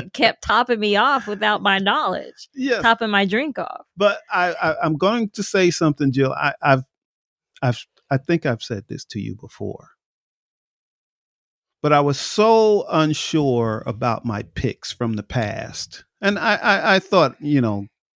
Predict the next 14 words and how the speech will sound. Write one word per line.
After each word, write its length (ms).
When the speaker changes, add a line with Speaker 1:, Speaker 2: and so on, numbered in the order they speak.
Speaker 2:
you 540
were 160
the 140
right 260
one. 240
And 140
obviously 540
you 220
were. 280
But 340
if 160
my 220
sister 420
said, 480